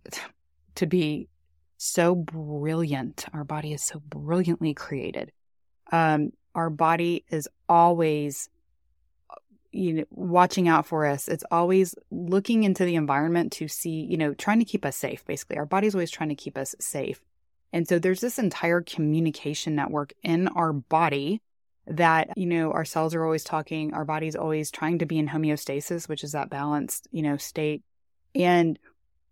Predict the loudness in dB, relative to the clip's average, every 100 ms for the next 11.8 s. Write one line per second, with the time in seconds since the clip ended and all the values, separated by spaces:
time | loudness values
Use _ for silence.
0 | _ _ 0 4 6 6 6 6 6 4
1 | 4 4 4 0 0 0 0 2 2 4
2 | 4 4 4 4 -2 _ _ _ 2 4
3 | 4 4 4 4 2 0 2 2 2 -2
4 | 0 2 4 4 2 0 -2 0 2 2
5 | 2 -2 -6 -2 -2 -2 -4 -4 -4 -2
6 | 0 2 2 0 -2 -2 0 0 0 -2
7 | 0 0 0 0 0 0 -2 -2 0 0
8 | -2 _ _ _ _ _ _ _ _ -8
9 | -2 2 2 2 -4 -14 -6 -2 0 2
10 | 4 4 4 2 0 0 0 0 0 0
11 | 0 -2 -6 -2 0 2 0 -2